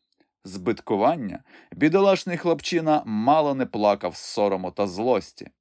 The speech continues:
Робінові стало шкода свого супротивника, і щоб скінчити той нерівний двобій,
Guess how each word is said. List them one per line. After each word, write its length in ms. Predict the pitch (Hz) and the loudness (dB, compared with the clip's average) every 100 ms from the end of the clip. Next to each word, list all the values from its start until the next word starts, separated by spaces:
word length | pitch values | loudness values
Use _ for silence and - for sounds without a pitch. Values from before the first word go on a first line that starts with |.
| _ _ _ | _ _ _
Робінові 640 | 104 208 220 202 185 180 | 2 4 4 0 0 -2
стало 380 | 151 - 143 139 | -2 0 2 2
шкода 400 | - - 113 113 | 0 -2 4 4
свого 280 | - 104 104 | 2 -4 -4
супротивника, 920 | - 107 110 - 143 147 131 131 120 - _ | -6 -8 -8 -4 -4 -4 -2 0 0 -2 _
і 80 | - | -6
щоб 200 | - 175 | -4 -4
скінчити 580 | - 175 180 - 175 127 | -6 -10 -6 -6 -4 -4
той 160 | 123 113 | -2 -2
нерівний 420 | 117 120 113 101 | -2 -2 -2 -4
двобій, 580 | 95 98 107 151 143 | -2 -2 0 -2 -4